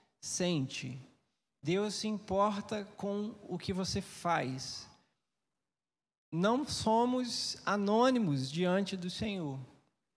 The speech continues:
Não adianta vir aqui e fazer um pudim, dar pra Deus como oferta e ir embora e aquilo gera um crédito. Não funciona assim.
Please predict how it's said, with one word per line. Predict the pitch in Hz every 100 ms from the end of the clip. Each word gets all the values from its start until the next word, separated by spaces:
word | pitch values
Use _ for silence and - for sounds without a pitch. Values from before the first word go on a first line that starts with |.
| _ _ _ - - _
Não | 156 208 254
adianta | 220 208 202 220 220
vir | 156 180 196
aqui | 185 - 202 226 226 202
e |
fazer | 180 180 165 175 190
um | 185
pudim, | 180 160 175 220 247
dar | 185 185
pra | 190
Deus | 160 139 180 214 208 - - - - _ -
como | 165 175
oferta | 165 - 160 170 175 - 214 214 - _ _ _ _ -
e | 165 175 180 185
ir | 185
embora | 170 151 170 196 202
e | 196
aquilo | 180 180 185
gera | 175 180 180
um | 185
crédito. | - 175 175 151 131 - 139
Não | 135 185 208
funciona | - 208 - 202 202
assim. | 202 - 170 143